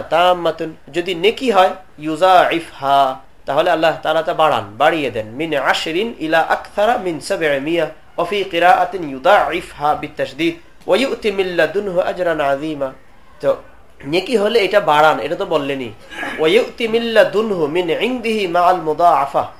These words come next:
এই মুদাআফার পাশাপাশি নিজের পক্ষ থেকে আজরে আজিম দেন। লা ইয়াকদিরু বা লা ইউকাদ্দিরুহু আহাদ,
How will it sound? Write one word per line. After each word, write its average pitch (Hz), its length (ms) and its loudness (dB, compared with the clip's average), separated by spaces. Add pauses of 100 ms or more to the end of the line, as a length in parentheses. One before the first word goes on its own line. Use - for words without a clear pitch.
(260)
এই 139 100 -8
মুদাআফার 185 680 6
পাশাপাশি 196 720 -2 (320)
নিজের 208 380 -2
পক্ষ 202 340 2
থেকে 254 340 2 (420)
আজরে 190 300 2
আজিম 160 460 0
দেন। 170 240 2 (200)
লা 175 640 6
ইয়াকদিরু 185 960 -4
বা 170 140 2
লা 156 260 2
ইউকাদ্দিরুহু 151 1000 -2
আহাদ, 151 320 -4